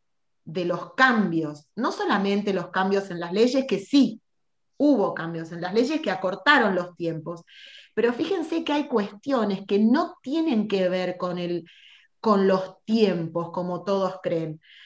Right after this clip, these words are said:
Hay cuestiones mucho más profundas que no tiene que ver con la evaluación de las personas que quieren adoptar, sino que hablamos de la disponibilidad adoptiva. Fíjense el cambio,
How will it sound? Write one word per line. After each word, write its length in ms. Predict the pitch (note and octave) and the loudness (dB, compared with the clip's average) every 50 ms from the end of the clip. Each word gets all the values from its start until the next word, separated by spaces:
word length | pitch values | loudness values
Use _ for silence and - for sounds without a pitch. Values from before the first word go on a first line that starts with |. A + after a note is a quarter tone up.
| - - - | -20 -8 -2
Hay 160 | - B3+ C#4 | 0 0 0
cuestiones 560 | C#4 D4 D4+ B3+ - - C4 C#4 D4 D4 B3 | 2 0 -2 -2 -2 -2 -2 0 2 2 2
mucho 300 | A3+ B3 C4+ C4+ - D#4 | 2 0 -2 -2 0 0
más 260 | C4+ B3 B3+ C4+ - - - | 2 2 2 0 -2 -6 -4
profundas 1040 | - A#3 G#3+ G3 G3+ - - - - C4 D#4 D4+ C4 G#3+ F#3+ F3+ D#3+ D#3+ D#3+ D#3+ - - - - - _ _ _ _ _ | -2 -2 0 -2 -4 -6 -10 -8 -6 -4 -2 0 0 0 0 0 -2 -4 -8 -10 -16 -20 -20 -20 -20 _ _ _ _ _
que 440 | - B3 A#3+ B3 B3 - - - - - _ _ _ _ _ _ _ _ - | 0 2 4 4 4 4 0 -4 -14 -20 _ _ _ _ _ _ _ _ 0
no 300 | A3 B3 C4+ C4+ C4+ - | 2 4 4 2 0 -2
tiene 400 | F#4 A4 C5 A#4 C#4+ A3+ G#3+ G#3+ | -2 0 2 4 4 4 4 4
que 160 | A3 G3+ G3+ | 2 2 2
ver 340 | G3+ G#3 G3+ G3+ G3+ G3 - | 4 4 2 2 0 0 2
con 220 | - G3+ G3 G3 | 2 4 4 6
la 120 | G3 G3 | 4 4
evaluación 1080 | G3+ G3 G3 G3+ G3 G3+ G3+ G3 G3+ G#3 G#3 G3+ - - - - B3+ C4 C#4 D4 C#4+ C#4 | 4 4 4 4 4 4 4 4 6 6 4 2 0 -8 -4 0 2 4 4 4 4 2
de 80 | C4 A3+ | 0 0
las 240 | G#3 G3 - - | -2 -2 -4 -6
personas 720 | - G3+ G3 G3 G3 - - B3+ B3+ C4+ C4+ C4 C4 B3+ B3+ | -6 -6 -6 -6 -6 -2 2 4 6 6 6 6 4 4 2
que 180 | G#3+ G3 - | 0 -2 0
quieren 280 | - A#3 A#3 A#3 A3 G#3 | 0 0 2 2 2 0
adoptar, 680 | G3+ F#3+ F#3 F3+ F3+ F3+ - - F#3 E3+ E3+ E3 E3 - - - - | 0 0 0 -2 -2 -4 -6 -6 -4 -4 -4 -6 -8 -14 -18 -20 -10
sino 380 | - - C4 B3+ B3+ C#4+ D4+ D4 | 0 4 4 6 6 6 4 4
que 100 | D4 C4+ | 4 2
hablamos 600 | B3 A#3+ B3 B3+ C#4 C#4+ D4 D4 D4+ D4+ D4 D4+ - - - - | 2 4 4 6 6 6 4 4 0 -2 -4 -8 -12 -18 -10 2
de 160 | G3 A3+ A3+ | 6 6 6
la 160 | A3+ A3+ G#3+ | 8 6 4
disponibilidad 1120 | G#3 A3+ G#3+ A3 - - - A3+ A3 A3 A3 A3 A3 A3 G#3+ A3 A3 A3+ B3 C4 C#4+ D4+ D4+ - - | 2 0 -2 -4 -4 -2 0 2 4 4 6 6 6 6 4 2 2 4 4 6 6 4 2 -2 -2
adoptiva. 960 | - G#3+ G3+ G3 G3 G3 G3 G3 G3 - - G3+ F3+ E3+ D#3+ D#3 D3+ D#3 D#3 _ _ _ _ _ _ _ _ _ _ _ _ _ _ _ | 0 0 0 0 0 -4 -6 -6 -8 -8 -6 -4 -4 -4 -4 -4 -6 -10 -12 _ _ _ _ _ _ _ _ _ _ _ _ _ _ _
Fíjense 460 | - C#4 C#4 - E4 D#4 D4 - C#4+ | 0 0 0 0 0 -2 2 4 6
el 160 | B3+ B3+ B3 | 6 6 4
cambio, 560 | - A#3 G3 F3+ F3 E3+ E3 E3 E3 D#3+ D#3+ | 2 2 2 2 0 -2 -2 -2 -2 -4 -8